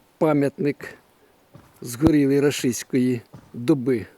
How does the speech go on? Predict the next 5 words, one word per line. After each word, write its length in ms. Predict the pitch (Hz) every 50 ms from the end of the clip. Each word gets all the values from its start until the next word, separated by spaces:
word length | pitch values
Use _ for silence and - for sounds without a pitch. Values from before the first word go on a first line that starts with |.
| _ _ _ _ _ - _ _ _ _ _ _ _ _ _ _ _ _ _ _ _ _ _ _ _ _ _ _ _ _ _ -
Автівка 640 | - 143 - - 175 151 123 - - 135 131 120 110 - _ _ _ -
з 120 | 117 123
боєкомплектом, 960 | 131 135 151 143 127 - 151 143 123 147 143 135 120 - - 131 120 120 123
зі 120 | 123 139 127
снарядами 600 | - 151 143 139 131 127 120 123 120 120 117